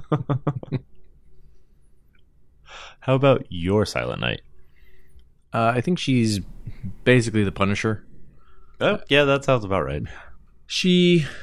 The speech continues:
Speaker 2: takes one of her expertises in insight. So she has this, this sixth sense about who is guilty.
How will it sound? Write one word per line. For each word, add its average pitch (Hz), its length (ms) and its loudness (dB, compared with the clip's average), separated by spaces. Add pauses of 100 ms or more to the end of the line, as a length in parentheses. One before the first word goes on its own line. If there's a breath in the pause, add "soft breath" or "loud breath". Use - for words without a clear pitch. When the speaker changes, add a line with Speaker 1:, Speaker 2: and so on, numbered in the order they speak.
(480 loud breath)
Speaker 2:
takes 139 280 0
one 139 160 4
of 131 60 2
her 127 80 2
expertises 101 760 -2
in 101 120 -2
insight. 123 560 -2
So - 160 -4
she 139 160 -4
has 156 220 2
this, 135 380 0 (480)
this 110 200 0
sixth - 540 -4
sense - 600 -4 (460)
about 98 520 2
who 110 320 0
is 92 140 -2
guilty. - 520 -8